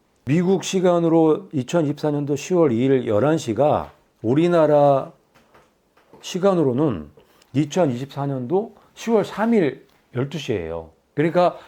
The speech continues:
미국 시간하고 몇 시간의 차이가 나냐면 열세 시간 정도. 그러니까 시간이, 날짜가,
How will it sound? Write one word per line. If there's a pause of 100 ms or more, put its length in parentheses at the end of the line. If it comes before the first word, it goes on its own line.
미국
시간하고
몇
시간의
차이가
나냐면 (640)
열세
시간
정도. (520)
그러니까 (180)
시간이,
날짜가,